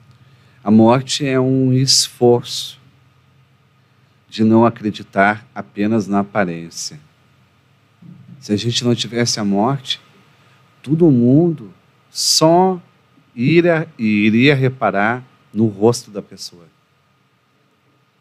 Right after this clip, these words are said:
Na aparência, se é bonita ou não é.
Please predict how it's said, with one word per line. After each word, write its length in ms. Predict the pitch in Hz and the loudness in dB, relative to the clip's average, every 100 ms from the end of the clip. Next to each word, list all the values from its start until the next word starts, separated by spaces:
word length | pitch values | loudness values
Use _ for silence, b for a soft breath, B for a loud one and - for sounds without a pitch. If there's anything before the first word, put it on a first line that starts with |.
| _ _ _ | _ _ _
Na 100 | 98 | -10
aparência, 800 | 95 101 104 110 107 98 - 92 | -8 -4 0 0 0 -4 -10 -10
se 100 | - | -8
é 40 | |
bonita 420 | 95 98 104 104 | -8 -4 -4 -4
ou 40 | 95 | -4
não 200 | 95 92 | -4 -2
é. 240 | 95 90 | -2 -4